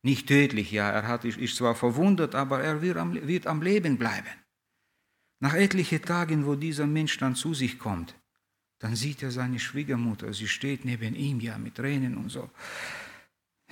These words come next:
Er ist dann zu sich gekommen, guckt seine Schwiegermutter an, sie sagt ihm kein Wort.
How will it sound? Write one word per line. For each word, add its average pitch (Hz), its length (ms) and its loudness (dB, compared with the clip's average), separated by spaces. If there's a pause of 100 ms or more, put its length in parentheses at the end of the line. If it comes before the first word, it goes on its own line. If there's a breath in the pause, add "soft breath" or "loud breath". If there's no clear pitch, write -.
(140 loud breath)
Er 131 180 4
ist 143 160 2
dann 147 160 6
zu 180 160 4
sich 151 240 2
gekommen, 143 640 0
guckt 147 200 -4
seine 139 240 0
Schwiegermutter 135 720 -2
an, 131 240 0
sie 131 140 -2
sagt 160 320 -4
ihm 151 160 -4
kein 156 260 -2
Wort. 110 280 -4